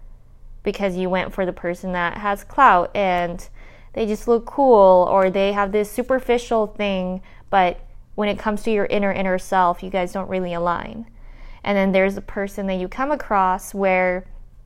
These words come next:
maybe you're not into the superficial parts about them, but the moment that you focus on shared values and how you can be so yourself and you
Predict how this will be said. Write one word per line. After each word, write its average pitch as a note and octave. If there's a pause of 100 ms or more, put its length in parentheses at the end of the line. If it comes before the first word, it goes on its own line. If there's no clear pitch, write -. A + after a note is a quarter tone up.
(600)
maybe B3+
you're A3
not G3+ (600)
into G#3+
the G3+
superficial G3
parts F#3+
about F#3
them, A3+
but G3
the F#3+
moment G3
that B3
you G#3+
focus G3
on F#3+
shared F#3
values G3+ (260)
and G3+
how F#3+
you G3
can G#3
be G3+
so F#3
yourself F#3
and G3
you G#3